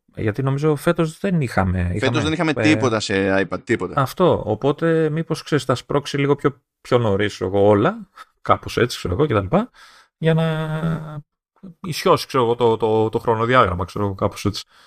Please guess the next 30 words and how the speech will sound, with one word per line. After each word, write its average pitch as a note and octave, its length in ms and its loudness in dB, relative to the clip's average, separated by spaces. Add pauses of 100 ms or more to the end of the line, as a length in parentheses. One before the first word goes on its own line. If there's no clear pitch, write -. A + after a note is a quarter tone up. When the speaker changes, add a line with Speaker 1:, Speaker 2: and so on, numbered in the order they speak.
Speaker 2:
Δεν A2 240 -2
ξέρω, G2+ 240 -2
δεν G2 180 2
είμαι F#2 140 2
super F2 220 -4
σίγουρος E2 340 -6
γι' F#2 80 -4
αυτό, B2+ 280 2 (680)
αλλά A2 360 -6
το A#2+ 100 -4
ότι A2 120 -6
σίγουρα C#3 300 4
κάτι B2 260 -4
θα G#2+ 160 -2
παιχτεί A2+ 240 -4
την A2 140 0
άνοιξη, C3 360 0
σίγουρα B2 240 0
θα, G#2+ 140 -4 (160)
θα A2 100 -6
παιχτεί. G#2 380 0 (500)
Εντάξει, - 480 -4
τώρα, C3 520 0
ιδανι-, C#3+ 480 0
ιδα-, D3 260 -2
θεωρώ E3 360 2
ιδανικό D#3+ 540 0
να F3 300 -4 (120)
κάνουν F3+ 320 2
εκεί E3 260 0